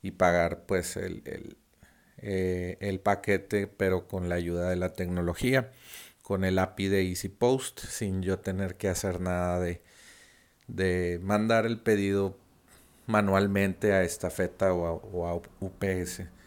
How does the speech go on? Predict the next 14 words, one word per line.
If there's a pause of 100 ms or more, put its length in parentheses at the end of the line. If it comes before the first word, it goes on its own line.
(200)
Entonces,
tú
puedes
automatizar
este
tipo
de
cosas (240)
con
Easy
Post,
te
la
recomiendo.